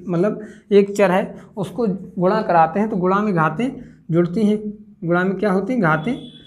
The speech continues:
जुड़ती हैं, जुड़ती हैं तब, लेकिन चर एक ही होने, variable same होना चाहिए। यहाँ पर भी एक्स की power एक है, यहाँ पर भी एक्स की power एक है, एक्स की power एक। तो क्या हो जाएगा, गुणा में घातें जुड़ जाएंगी, सभी घातें जुड़ जाएंगी।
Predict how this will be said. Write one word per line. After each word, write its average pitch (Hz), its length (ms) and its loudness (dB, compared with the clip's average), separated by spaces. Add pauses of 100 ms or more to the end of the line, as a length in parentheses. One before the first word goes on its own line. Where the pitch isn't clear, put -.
(160)
जुड़ती 156 380 0
हैं, 139 180 -2 (2250)
जुड़ती 190 320 2
हैं 208 140 4
तब, 208 120 0
लेकिन 196 320 0 (420)
चर 254 200 4
एक 214 180 4
ही 214 60 0
होने, 175 240 0
variable 190 500 2
same 196 260 -2
होना 165 220 0
चाहिए। 139 300 -2 (320)
यहाँ 185 180 6
पर 226 160 4
भी 214 140 4 (100)
एक्स 220 240 2
की - 60 -12
power 202 280 2
एक 202 180 2
है, 196 120 -2
यहाँ 160 180 0
पर 175 160 0
भी 190 140 2
एक्स 185 160 -2
की - 60 -12
power 175 280 0
एक 180 160 0
है, 160 80 2
एक्स 156 160 -4
की - 60 -18
power 151 220 -2
एक। 143 140 -8 (360)
तो - 100 -18
क्या 214 120 4
हो 190 100 6
जाएगा, 220 240 2
गुणा 196 180 4
में 196 140 2
घातें 175 300 2
जुड़ 185 140 4
जाएंगी, 190 280 2
सभी 190 260 2
घातें 170 320 0
जुड़ 170 140 2
जाएंगी। 185 300 0